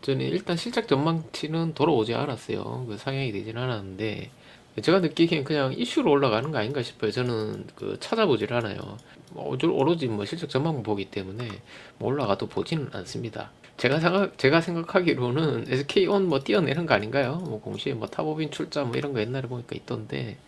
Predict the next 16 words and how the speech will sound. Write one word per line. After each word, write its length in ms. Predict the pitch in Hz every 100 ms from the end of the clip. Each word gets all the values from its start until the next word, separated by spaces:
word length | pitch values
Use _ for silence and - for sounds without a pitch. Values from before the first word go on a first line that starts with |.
| 110
저는 220 | 127 110
그런 340 | 147 170 185
걸로 260 | 180 131 113
올라가는 560 | 117 117 107 110 110 107
것 160 | 98 - -
같아요. 920 | - - - - - - 110 107 135
뭐 120 | 117
이슈로 480 | 123 - 110 95 107
실적 520 | - 165 - - -
전망은 400 | - 127 131 135
아직 280 | - - -
들어오지 360 | 123 113 107 113
않았다. 680 | 117 - 92 92 101 104 -
그다음 260 | 123 120
삼성 540 | - 143 143 165 160 156
에스디아이, 800 | 147 - 160 165 156 101 -